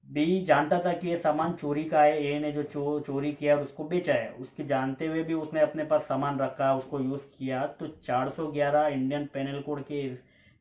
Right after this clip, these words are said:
तहत जो प्रावधान दिया है, तीन साल का सजा और fine है, same as three seventy eight जो चोर के definition में आईपीसी में दिया है, same सजा इसमें भी आएगा, लगभग same सजा होता है।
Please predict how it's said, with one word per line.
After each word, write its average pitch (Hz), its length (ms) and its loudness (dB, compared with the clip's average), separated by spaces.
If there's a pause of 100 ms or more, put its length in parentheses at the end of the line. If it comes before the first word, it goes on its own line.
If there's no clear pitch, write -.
तहत 139 480 2
जो 135 120 -4
प्रावधान 127 460 -2
दिया 135 180 0
है, 143 60 -4
तीन 135 300 -2
साल 139 200 0
का 135 120 -2
सजा 135 420 0
और - 500 -6
fine 170 240 6
है, - 180 -8 (420)
same 170 200 2
as 165 160 6
three 147 240 -4
seventy 139 380 0
eight 151 200 -2
जो 147 120 -4
चोर 139 260 -6
के 139 140 -6
definition 135 520 -4
में 135 140 -2
आईपीसी 123 360 -6
में 131 160 -2
दिया 127 200 -2
है, 208 200 -6
same 151 260 -4
सजा 139 280 -6
इसमें 151 300 -4
भी 147 100 -2
आएगा, 135 360 -2
लगभग 143 340 -4
same 160 280 -6
सजा 120 260 -4
होता 113 240 -12
है। - 100 -20